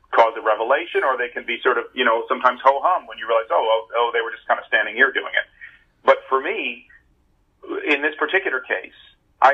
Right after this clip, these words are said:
remember, I mean, it's funny, I didn't, I sort of didn't plan to talk about this, but, but my father used to tell me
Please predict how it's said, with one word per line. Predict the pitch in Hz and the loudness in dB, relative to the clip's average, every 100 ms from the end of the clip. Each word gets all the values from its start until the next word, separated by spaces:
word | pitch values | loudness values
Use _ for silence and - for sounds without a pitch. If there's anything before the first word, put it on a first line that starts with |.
| 143 | 2
remember, | 135 127 127 135 117 | -4 0 0 0 -2
I | |
mean, | 117 | -4
it's | 117 | 0
funny, | - 120 110 | 0 2 -4
I | |
didn't, | 117 117 _ _ _ _ _ _ _ _ | -6 -12 _ _ _ _ _ _ _ _
I | 113 - | -8 -4
sort | - 113 | -4 -4
of | |
didn't | 107 110 - _ | -10 -12 -16 _
plan | 123 | -2
to | 120 | 2
talk | 139 135 | 0 2
about | 120 | -2
this, | 113 - | -6 -2
but, | 127 - - | -2 -2 -2
but | 135 127 - _ _ _ _ - _ 135 | 0 0 -4 _ _ _ _ -20 _ -12
my | 123 127 127 | -4 -2 -2
father | 156 160 151 | 0 -2 -4
used | 135 - | -10 0
to | |
tell | 143 143 | 0 0
me | 123 104 98 | -4 -12 -14